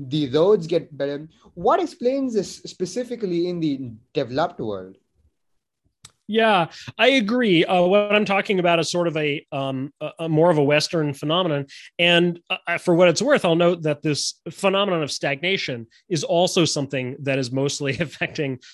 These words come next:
Speaker 2: the developed world, right? Um, China, India, I would say, have not stagnated in the last fifty years. They've actually made amazing progress. They stagnated before that, uh, in relative terms. So, um, yeah, what, what is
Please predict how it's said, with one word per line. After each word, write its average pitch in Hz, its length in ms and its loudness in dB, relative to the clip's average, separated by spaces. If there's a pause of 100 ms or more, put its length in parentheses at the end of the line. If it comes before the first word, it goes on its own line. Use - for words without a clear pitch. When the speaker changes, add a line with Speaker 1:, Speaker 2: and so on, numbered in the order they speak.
Speaker 2:
the 165 60 -2
developed 139 420 0
world, 120 260 -4
right? 143 280 0 (100)
Um, 131 320 -6 (200)
China, 156 280 0
India, 160 420 0
I 143 220 0
would 135 160 -2
say, 143 160 -4
have 143 100 -2
not 165 300 -2
stagnated 143 460 -4
in 139 60 -4
the 135 80 -4
last 127 220 -6
fifty 135 220 -10
years. 131 220 -8
They've 131 100 -6
actually 127 300 -4
made 123 140 -4
amazing 120 340 -6
progress. 147 420 0 (220)
They 147 80 0
stagnated 147 500 0
before 196 320 2
that, 127 320 -2
uh, 151 160 -4
in 139 140 -6
relative 123 400 -6
terms. 127 320 -6 (340)
So, 214 680 4
um, 208 360 2 (160)
yeah, 254 100 0
what, 220 460 -4
what 269 180 -2
is 392 320 -4